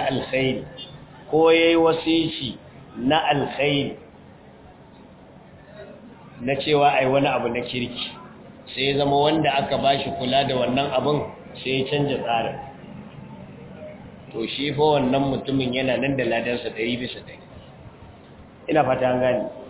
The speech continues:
Me yasa? Saboda Allah ta fa inna ma ismuhu alal ladina yubaddiluna. Laifin yana kan wanda ya canja. Kenan shi wancan da ya aikin alherin, ladansa yana nan ɗari bisa ɗari.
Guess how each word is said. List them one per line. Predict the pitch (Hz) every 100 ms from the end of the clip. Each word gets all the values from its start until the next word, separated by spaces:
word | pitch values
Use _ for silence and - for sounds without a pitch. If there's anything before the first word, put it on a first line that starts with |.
| - -
Me | 127
yasa? | 156 170 185 180 131 - - -
Saboda | - 131 135 123
Allah | 139 147 -
ta | - 135
fa | 110 123 -
inna | 156 151 135
ma | 123 139 139 -
ismuhu | 170 156 - 151 127 110 151 156 -
alal | 147 156 143 127 120
ladina | 113 123 147 135
yubaddiluna. | 113 101 117 110 107 104 104 92 - - - - -
Laifin | 127 185 175 - 160 156
yana | 160 135
kan | - 123
wanda | 127 127
ya | 113 104
canja. | 110 107 101 85 - - - -
Kenan | - 143 151 175 175
shi | - 202 220
wancan | 220 226 220 208 190 165
da | 156
ya | 165 180
aikin | 180 175 175 151
alherin, | 143 143 151 175 160 127 - - - - - - - - 117
ladansa | 123 143 147 156 151
yana | 139 143 127
nan | 135
ɗari | 135 113 117
bisa | 117 101
ɗari. | - -